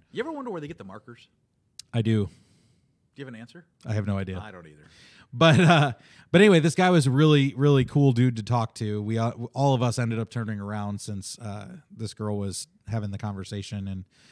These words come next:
Speaker 2: um, heard his story, and, uh, his story was, it was hard to hear. I mean, it was really, a really difficult story. Um, you
Speaker 1: Was
Speaker 2: know,
Speaker 1: it a true story, you think?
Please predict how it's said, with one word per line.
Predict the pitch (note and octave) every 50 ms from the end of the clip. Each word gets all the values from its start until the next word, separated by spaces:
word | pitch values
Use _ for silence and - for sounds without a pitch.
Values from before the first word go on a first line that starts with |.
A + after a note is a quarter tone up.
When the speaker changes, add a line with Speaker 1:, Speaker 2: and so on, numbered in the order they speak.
| _ _ _ _ _ - -
Speaker 2:
um, | A#2 A#2+ A#2 A2 A2 G#2 G2 - -
heard | - - D#3+ D#3
his | C3+ C3+ B2+ -
story, | - - - C3 B2 B2+ B2+ C3+ C#3+ C#3+
and, | B2 A2 G#2 G2+ - - _ -
uh, | A#2 A2+ -
his | - - A#2+ A2 -
story | - - C3 B2+ D3 D#3 C#3+ A#2
was, | G#2+ G#2+ G2 F#2+ G2 - - _ _ _ _ _ _ _ _ _ _ _ _ _ _ _ _ _ _ _ _ _ _ -
it | A2+ A#2 A2+
was | C#3+ C#3+ D3
hard | D#3+ E3+ D#3+
to | A#2
hear. | F2 F2+ A2 B2 A2+ G2 F2+
I | G2
mean, | G#2+ A2+ A#2+
it | B2+
was | B2 A2
really, | G#2+ G#2+ A2 A#2+ A#2 A#2+ A#2 A#2 A2+ A2+ G#2+ G2+ F#2+ - _ _ _ _ _ _ _ _
a | - B2
really | A#2 A#2 B2+ C#3 C#3 C3+ B2+ A#2
difficult | G#2 A#2+ A#2 - A2+ A2 - A2 G2+ -
story. | - - - G#2 G2+ F#2+ - G#2 - - - - - -
Um, | A2+ A2 G#2+ G#2+ G#2 G2+ G#2 G#2 G#2 C3+ _ _ _ _ _ _ _ _ _ _ -
you | - A2+
Speaker 1:
Was | A2 A2
Speaker 2:
know, | A2
Speaker 1:
it | B2+
a | A#2+
true | - - C#3+ B2
story, | - - A#2 A#2+ B2+
you | B2+
think? | C#3 D3+ E3